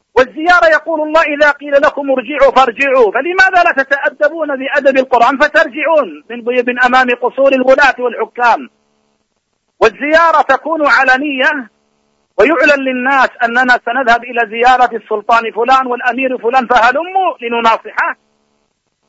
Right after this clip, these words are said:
وكتابة البيانات والتداعي إلى ذلك وإعلانه وإظهاره، هذا مع مخالفته للسنة والاتباع فإنه مخالف للإخلاص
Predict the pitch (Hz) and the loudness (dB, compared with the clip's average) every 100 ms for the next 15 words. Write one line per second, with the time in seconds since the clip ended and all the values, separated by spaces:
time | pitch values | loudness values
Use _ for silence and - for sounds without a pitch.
0 | - 208 226 247 302 320 277 285 262 285 | -4 -4 -2 -2 0 2 0 -2 0 2
1 | 269 262 277 302 - _ _ _ _ _ | 4 2 2 -2 -4 _ _ _ _ _
2 | _ _ _ - 233 - 262 277 311 311 | _ _ _ -6 -4 0 0 2 2 0
3 | 302 285 277 247 277 311 302 269 302 240 | -4 0 2 4 2 0 -4 -6 -4 -2
4 | 254 269 302 269 277 254 254 226 269 302 | 2 2 0 -4 -6 -2 0 2 2 2
5 | 330 - _ _ _ _ _ _ - 190 | 0 -4 _ _ _ _ _ _ -2 0
6 | 233 247 269 240 247 247 - 240 233 285 | 2 2 2 2 0 -2 0 2 2 0
7 | 285 269 247 214 196 214 _ 277 302 269 | -2 -4 -8 -10 -10 -12 _ -6 -2 0
8 | 254 240 226 269 269 247 - 269 277 320 | 0 -2 -4 -4 -2 -8 -8 -2 2 4
9 | 370 330 - _ _ _ _ - 202 262 | 2 0 -8 _ _ _ _ -8 -4 -2
10 | 262 233 240 226 220 226 247 226 226 220 | 0 0 0 0 2 2 2 0 -4 -6
11 | 226 214 240 240 240 - 220 247 269 262 | -4 0 0 0 -4 -2 2 4 4 4
12 | 214 | 0